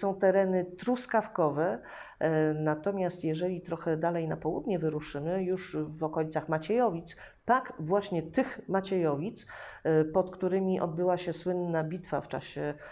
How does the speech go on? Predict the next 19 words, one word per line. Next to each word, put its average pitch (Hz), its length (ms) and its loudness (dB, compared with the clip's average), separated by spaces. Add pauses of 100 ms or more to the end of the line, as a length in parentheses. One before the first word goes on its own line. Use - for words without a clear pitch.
(140)
insurekcji 160 560 0
kościuszkowskiej, 165 1120 -2
e, 180 220 2
bitwa 180 500 -2
przez 196 220 -2
Polaków 185 480 0
niestety 175 400 -2
przegrana, 175 680 0 (420)
bitwa, 208 280 2
w 202 60 -2
trakcie 190 320 0
której 190 400 2
naczelnik 190 540 0
Tadeusz 190 340 2
Kościuszko 185 460 -4
został 170 420 2
ranny, 214 440 4
a 185 60 4
później, 180 540 0